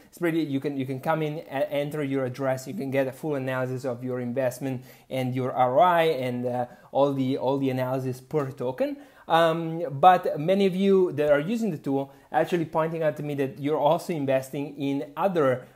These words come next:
uh, decentralized exchanges such as, um, Balancer, such as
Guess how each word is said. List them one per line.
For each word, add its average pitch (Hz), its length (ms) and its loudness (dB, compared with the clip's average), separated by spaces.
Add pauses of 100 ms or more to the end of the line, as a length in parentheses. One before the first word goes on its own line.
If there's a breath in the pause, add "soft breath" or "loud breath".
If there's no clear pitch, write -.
uh, 131 160 4
decentralized 139 640 -2
exchanges 135 640 -6 (220 soft breath)
such 143 260 0
as, 127 320 0
um, 123 400 0
Balancer, 170 540 2
such 131 240 -14
as 113 80 -14